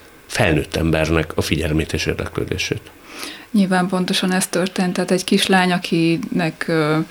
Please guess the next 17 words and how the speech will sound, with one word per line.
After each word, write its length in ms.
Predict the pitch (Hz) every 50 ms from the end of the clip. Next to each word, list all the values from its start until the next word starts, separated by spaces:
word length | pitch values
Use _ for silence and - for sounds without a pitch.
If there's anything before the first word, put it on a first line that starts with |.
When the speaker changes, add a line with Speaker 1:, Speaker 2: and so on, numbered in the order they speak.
| - - - - - - - - - - - - -
Speaker 2:
ö, 80 | - - 165 156 156 156 160 160 156 156 170 170 - - - - - - - - - - - 247 -
nem 220 | - 202 202 202
volt 260 | 196 190 185 185 180 -
önbizalma, 760 | 175 175 170 170 175 - 170 165 165 170 170 165 165 165 165
nem 220 | 175 190 190 196
volt 340 | 196 190 185 180 180 175 -
helyén 460 | - - 185 185 175 175 170 170 175
az 120 | 170 170 -
önértékelése, 1200 | 175 170 170 165 165 - - 165 160 160 - 170 160 165 165 165 - - 175 160 160 165 165 165 - - - - -
nem 160 | - 190 196
tudott 280 | 202 214 202 185 180 185
kiállni 380 | - - - 175 170 170 170 175
magáért, 540 | 170 170 170 165 165 160 156 156 165 -
nem 140 | - 196 196
voltak 340 | 190 185 180 175 180 175 170
saját 360 | - - 170 160 160 165 165
határai, 640 | - - 180 - - 185 185 190 196 202 208 220 214